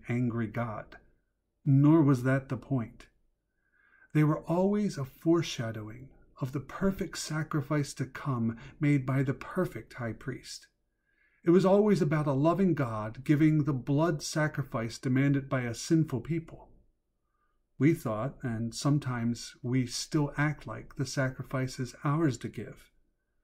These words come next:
But the truth is that God knew all along that only God could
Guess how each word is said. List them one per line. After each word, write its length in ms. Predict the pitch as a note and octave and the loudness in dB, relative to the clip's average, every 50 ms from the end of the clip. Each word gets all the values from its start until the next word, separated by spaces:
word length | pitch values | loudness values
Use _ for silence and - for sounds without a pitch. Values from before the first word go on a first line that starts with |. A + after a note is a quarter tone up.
| _ _ _ _ _ _ _ _ _ _ | _ _ _ _ _ _ _ _ _ _
But 140 | _ C#3+ C3+ | _ -4 -2
the 80 | - D3 | -2 -4
truth 480 | C3 - - - A3 A#3+ A3+ - - | -4 -4 0 2 4 4 4 2 -2
is 460 | - G2+ G2 G2 B2+ C3 - - - _ _ _ _ _ _ _ _ _ | -6 -8 -8 -10 -12 -14 -16 -18 -18 _ _ _ _ _ _ _ _ _
that 200 | - C#3+ C3+ C3+ | -4 -2 -2 2
God 260 | C3+ E3 E3+ F#3 F#3+ F#3 | 2 2 2 2 2 0
knew 340 | F3+ F3+ F3+ F3 E3 - - | 2 2 0 0 -2 -4 -4
all 260 | - D#3+ E3+ F3 F3 | -4 -2 -2 0 0
along 460 | F3 D#3+ D#3 D#3+ D#3 D3 C3 A#2 A2+ A2 | 0 0 0 0 0 0 -2 -2 -2 -4
that 180 | B2 C3 - - | -4 -6 -6 -2
only 340 | - D3 D#3 F3 E3+ E3+ E3+ | 0 2 2 2 2 0 -2
God 500 | D#3+ C#3+ C3 D#3 D3 C#3+ D3 D3+ D3 C#3+ | -2 -2 -4 -2 -2 -2 -2 -2 -4 -6
could 200 | - - C#3 C3 | -4 -4 -4 -4